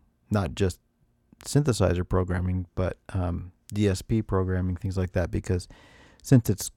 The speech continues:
kind of an on and off state, it can be used to trigger things on and off. But that's not really what we're gonna use it for when we're building, um, sounds. So the square wave is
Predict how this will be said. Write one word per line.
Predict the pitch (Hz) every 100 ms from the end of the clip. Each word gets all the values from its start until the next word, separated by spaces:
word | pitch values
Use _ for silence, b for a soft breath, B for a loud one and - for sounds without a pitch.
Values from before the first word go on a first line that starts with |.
| _
kind | - 110
of | 95
an | 98 _
on | 107 107 101
and | 92 -
off | 101 104 95 -
state, | - - 87 87
it | - -
can | 95
be | 87
used | 87 92 87 -
to | - -
trigger | - 98 90
things | - 85 85
on | 87 92
and | 151
off. | 110 - _ _ -
But | 98 - - - _ - 113
that's | 95 90 -
not | 85
really | 87 87
what | 87
we're | 90
gonna | 92 95
use | 127
it | 101
for | - 92 90 90 - _ b b b b b
when | 104 95 87 -
we're | 101 92
building, | 95 92 90 87 - _
um, | 92 85 85 90 - _ _ _ -
sounds. | - 117 87 98 - _ b b b b b b b b b b
So | - 123
the | 107 110
square | - 165 190
wave | 156 117
is | 113